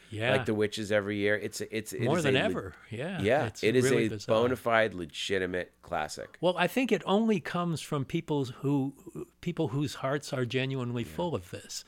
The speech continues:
Speaker 2: I know.
Speaker 1: You know, that it's, it's a passion for the genre that is, a lot of people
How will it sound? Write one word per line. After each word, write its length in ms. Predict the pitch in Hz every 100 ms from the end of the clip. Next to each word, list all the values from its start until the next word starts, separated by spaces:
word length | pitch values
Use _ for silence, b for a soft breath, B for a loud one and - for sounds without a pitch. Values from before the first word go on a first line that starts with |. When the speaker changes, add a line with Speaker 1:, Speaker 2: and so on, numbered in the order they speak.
| -
Speaker 2:
I 100 | 87
know. 160 | 87 85
Speaker 1:
You 80 | 127
know, 200 | 123 123
that 200 | 127 131
it's, 240 | 127 - B B B
it's 160 | 135 -
a 40 |
passion 600 | - - 151 175 - 131
for 200 | 107 143 120
the 140 | 123
genre 520 | 113 131 151 127 107 - B B B
that 340 | 117 127 123 - _ b b b b b
is, 360 | 160 131 110 - - - - - - - -
a 120 | 165
lot 220 | 170 196
of 80 | 196
people 380 | 180 170 160